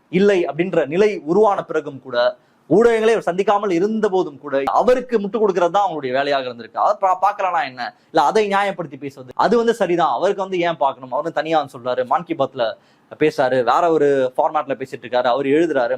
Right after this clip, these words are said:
மத்த விஷயங்கள் வந்து பேசிட்டு இருக்காரு. அவர் நேரடியாக உரையாடணும்னா வாய்ப்பே இல்லைன்னா, அந்த ஊடகத்தை நடத்திட்டு இருக்கக்கூடிய முதலாளிகளா இருக்கட்டும், அங்க இருக்கக்கூடிய, அ,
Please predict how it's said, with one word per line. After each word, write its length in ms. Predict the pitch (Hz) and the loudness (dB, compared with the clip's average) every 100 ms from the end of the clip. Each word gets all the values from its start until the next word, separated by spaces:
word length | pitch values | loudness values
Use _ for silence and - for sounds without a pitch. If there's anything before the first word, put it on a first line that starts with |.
| 123 | -4
மத்த 200 | - 170 156 | 0 0 0
விஷயங்கள் 280 | 160 165 143 | -2 -4 -4
வந்து 140 | 139 | -2
பேசிட்டு 260 | 143 139 123 | -6 -6 -12
இருக்காரு. 260 | 113 120 123 _ - | -4 0 0 _ -2
அவர் 120 | 151 139 | -2 0
நேரடியாக 400 | 160 208 196 202 170 | 0 2 2 2 2
உரையாடணும்னா 480 | 185 175 160 190 226 - _ _ - | 0 0 -2 -2 -2 -6 _ _ 0
வாய்ப்பே 280 | 247 247 254 | 2 2 2
இல்லைன்னா, 200 | 220 254 190 | 2 2 0
அந்த 180 | 220 240 220 | 2 2 4
ஊடகத்தை 320 | 254 233 240 | 2 2 0
நடத்திட்டு 280 | 196 196 190 | -2 -2 0
இருக்கக்கூடிய 500 | 196 180 165 160 196 240 175 | 0 0 -2 0 0 0 -6
முதலாளிகளா 460 | 143 175 160 143 135 | 0 0 2 0 -2
இருக்கட்டும், 340 | 120 117 147 151 131 | -2 -12 -12 -8 -6
அங்க 100 | 127 | -6
இருக்கக்கூடிய, 400 | 131 139 131 123 110 - _ _ | -6 -8 -6 -4 -4 -6 _ _
அ, 80 | - | -4